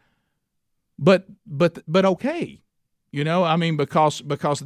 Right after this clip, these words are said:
it's better to be, and, and that, I love the guy that I talked to. He said, "We took the vote," which, by the way, it was ninety-eight percent to leave. Praise God for that.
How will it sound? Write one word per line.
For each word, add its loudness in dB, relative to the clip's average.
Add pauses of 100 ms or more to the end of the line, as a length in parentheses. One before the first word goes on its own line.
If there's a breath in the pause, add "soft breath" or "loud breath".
(160)
it's -8
better 2
to -2
be, -2 (320)
and, -2
and 0
that, 0
I 4
love 2
the 0
guy 0
that -2
I -2
talked -2
to. 0
He 0
said, -4
"We 2
took -2
the -2
vote," 0
which, -6
by 0
the -2
way, 0
it -2
was -6
ninety-eight 0
percent -6
to -6
leave. -6
Praise -4
God -4
for -8
that. -6